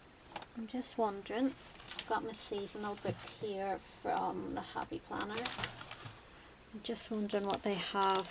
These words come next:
for autumn. I don't, do they have little leaves or anything? Easter, pumpkins, Happy Halloween,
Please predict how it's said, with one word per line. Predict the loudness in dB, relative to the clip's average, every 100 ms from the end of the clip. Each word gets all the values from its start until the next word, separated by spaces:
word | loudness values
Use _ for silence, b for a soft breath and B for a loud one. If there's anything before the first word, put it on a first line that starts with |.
| 0
for | 4
autumn. | 6 6 6 4 2 B B B B B B B B -18 -20 -20 -20 -20 -20 -20 -20 -20 -20 -20 -20 -20 -20 -20 -20 -20 -20 -20 -20 -20 -20 -20 -20 -20 -20 -20 -20 -20 -16 -14 -12 -12 -12 -12 -8
I |
don't, | -6 -4
do | -4 -4
they | -4
have | -4 -2
little | 0 2 2
leaves | 4 4 4 0 -2
or | 0
anything? | 2 0 0 2 6 6 2 B B B B B -20 -20 -20 -16 -12 -8
Easter, | -8 -8 -6 -2 0 0 -2 -4 -6 -12 -18 -20 -20 B B B B B B B B B B B B B -18 -20 -18 -18 -18 -18 -18 -20 -20 -20 -18 -2
pumpkins, | 0 0 -2 -2 0 -2 -4 B B B B B B B -20 -20 -20 -20 -20 -20 -20 -12
Happy | -10 -6 -4
Halloween, | 0 2 2 2 0 -2